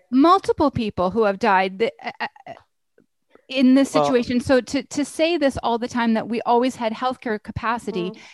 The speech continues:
Speaker 1: it, and we always d-, we did the same thing as other countries. We just wanted to
Speaker 3: Mm.
Speaker 1: save healthcare. They did that by denying people care.
Speaker 2: Well, this is,
Speaker 3: Including
Speaker 2: I
Speaker 3: the
Speaker 2: mean, there's
Speaker 3: elderly.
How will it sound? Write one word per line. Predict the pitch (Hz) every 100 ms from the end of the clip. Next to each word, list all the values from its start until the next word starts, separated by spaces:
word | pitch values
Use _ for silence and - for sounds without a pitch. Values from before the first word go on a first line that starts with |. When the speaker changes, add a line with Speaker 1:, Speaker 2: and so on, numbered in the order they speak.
| -
Speaker 1:
it, | - 226 -
and | 214 202 196 196
we | 208 214 226 220
always | - 226 233 208
d-, | - -
we | 214
did | 208 226
the | 214
same | - 226 233
thing | 220 208
as | 202
other | 190 202
countries. | - 233 226 196 190
We | 208
just | 214 -
wanted | 208 202
to | 208
Speaker 3:
Mm. | 202
Speaker 1:
save | - 202 190 190 - _
healthcare. | - 226 - 214 160 185 - - _ _ _ _
They | 226 269
did | 226 320 370
that | 269 247 - 214
by | 214 208 214 208 -
denying | 196 208 220 214 247 254 233 202
people | - 180 - 180
care. | - - 98 53 - _ _ _ _ _ _
Speaker 2:
Well, | 208 220
this | 214
is, | 220 185
Speaker 3:
Including | 202 214
Speaker 2:
I |
Speaker 3:
the | 226
Speaker 2:
mean, | 214
there's | 202 190
Speaker 3:
elderly. | 180 175